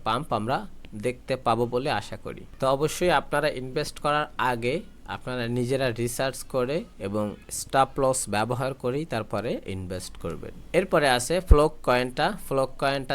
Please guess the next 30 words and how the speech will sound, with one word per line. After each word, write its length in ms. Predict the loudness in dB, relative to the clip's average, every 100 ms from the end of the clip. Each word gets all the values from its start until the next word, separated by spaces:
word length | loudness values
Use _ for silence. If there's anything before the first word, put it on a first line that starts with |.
| -4
দেখতে 220 | -4 -4
পাচ্ছেন 540 | -2 -4 -4 -4 -4 -6 -12 -10 2
ষাট 240 | 2 2 0
মিলিয়ন 420 | 0 4 2 4
ডলার 200 | 4 4 2
মার্কেট 240 | -2 -4 -4
ক্যাপিটালে 440 | -4 -2 -2 2 0
আছে। 200 | 0 -4 -6 -6 -12 -8
এটা 120 | -2 -2
সর্বোচ্চ 540 | 0 0 0 -4 -4 -4 -2
গিয়েছিল 400 | -2 -2 -2 -2 -2 -6 -16 -12 0
সাতশো 360 | 4 4 4 -2 4
চার 160 | 6 6
মিলিয়ন 380 | 4 2 0 2
ডলার 240 | 4 4 2
মার্কেট 260 | -2 -4 -4 -4
ক্যাপিটালে। 500 | -4 -4 -4 -4 -6 -8
খুব 140 | -8 -8 0
ভালো 240 | 4 4
একটা 280 | 2 0 -2
মিম 280 | -2 -4 -4 -2
কয়েন, 200 | 0 -2 -6
আপনি 240 | -8 -6 -2
চাইলে 300 | 0 0 0 -2
এটা, 260 | -2 -2 -2 -8
এটাতেও 300 | -8 -4 -4
ইনভেস্ট 380 | -4 -4 -4 -4 0
করে 140 | 2
রাখতে 280 | 0 -2 -4
পারেন, 320 | -2 -2